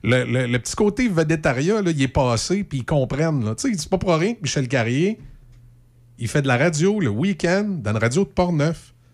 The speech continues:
Un jeune, euh, de trente ans qui est dans la radio, là, à Montréal ou à Québec, puis qui se prend pour une vedette, comme ils ont toute l'habitude de se prendre pour des vedettes, il comprend pas qu'un gars comme Michel Carrier, il fait du week-end à Port-Neuf. Tu sais, ça doit être rendu un has-been.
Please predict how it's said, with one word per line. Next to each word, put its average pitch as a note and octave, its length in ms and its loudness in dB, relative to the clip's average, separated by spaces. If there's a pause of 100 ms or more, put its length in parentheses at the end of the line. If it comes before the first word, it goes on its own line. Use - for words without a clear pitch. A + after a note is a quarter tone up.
(440)
Un C#3 220 4
jeune, G3 600 0
euh, A2 380 2
de G#2+ 440 0
trente F3 380 0
ans G3+ 140 2
qui - 80 -6
est C3 60 0
dans B2 140 2
la A#2+ 40 2
radio, A#2 420 0
là, F3 200 0 (440)
à G2+ 200 -2
Montréal D3+ 480 2
ou C3 100 0
à A2 60 2
Québec, B2 440 -2
puis - 80 -18
qui - 80 -8
se - 60 -8
prend C3 140 0
pour C#3+ 140 -2
une B2 100 0
vedette, A2 320 0
comme A#2+ 140 -2
ils G#2+ 80 0
ont G#2+ 60 0
toute C#3+ 140 -4
l'habitude B2 380 -2
de A2 100 -2
se F#2 80 -4
prendre A#2 220 0
pour A2 100 -2
des G#2 120 0
vedettes, G2 340 0 (380)
il A#2 80 -8
comprend D#3 360 2
pas E3 140 2
qu'un G2+ 220 -2
gars G#2+ 120 0
comme A2 180 -4
Michel A#2+ 280 -4
Carrier, G2 360 -4
il D3 40 -4
fait B2 140 -8
du F#2+ 120 -6
week-end C#3+ 600 -2
à D#2 60 -12
Port-Neuf. A#2+ 520 -4
Tu - 120 -10
sais, C3+ 60 -6
ça - 60 -8
doit A#2 120 0
être D3+ 100 0
rendu B2+ 160 2
un C#3+ 160 2
has-been. A#2 460 -2